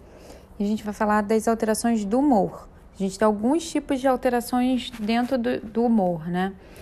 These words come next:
Se a gente começa aí com a disforia, que seria uma tonalidade afetiva desagradável, mal-humorada. Você tem o quadro depressivo, que seria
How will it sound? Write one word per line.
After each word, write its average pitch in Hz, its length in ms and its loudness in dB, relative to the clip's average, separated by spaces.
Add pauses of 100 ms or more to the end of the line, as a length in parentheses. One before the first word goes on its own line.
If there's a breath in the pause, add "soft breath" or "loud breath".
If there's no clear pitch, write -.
(320 loud breath)
Se - 100 -6
a 190 40 0
gente 185 180 -4
começa 202 400 0
aí 196 60 0
com 202 160 -2
a 202 80 4
disforia, 208 920 0
que - 160 -10
seria 208 340 0
uma 214 240 2
tonalidade 214 760 0
afetiva 214 1200 2 (640 loud breath)
desagradável, 214 1080 4
mal-humorada. 190 920 2 (220 loud breath)
Você 208 220 -4
tem 202 240 -2
o 190 40 -4
quadro 220 380 0
depressivo, 233 720 0
que 226 180 -4 (120)
seria 208 500 -2